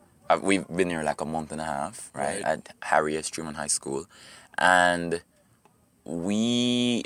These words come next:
Speaker 1: um, like, <laughs> I don't feel out of place. Like, I've been here a month and a half, and I'm in clubs, and I'm doing announcements and all that stuff, because I guess that's just my character, right?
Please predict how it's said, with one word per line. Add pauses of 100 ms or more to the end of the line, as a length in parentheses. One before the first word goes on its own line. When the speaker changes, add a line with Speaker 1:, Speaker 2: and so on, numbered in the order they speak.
(120)
Speaker 1:
um, (640)
like, (220)
<laughs> (720)
I
don't
feel
out
of
place.
Like,
I've
been
here
a
month
and
a
half,
and
I'm (340)
in
clubs,
and
I'm
doing
announcements
and
all
that
stuff,
because (260)
I
guess
that's
just
my
character,
right?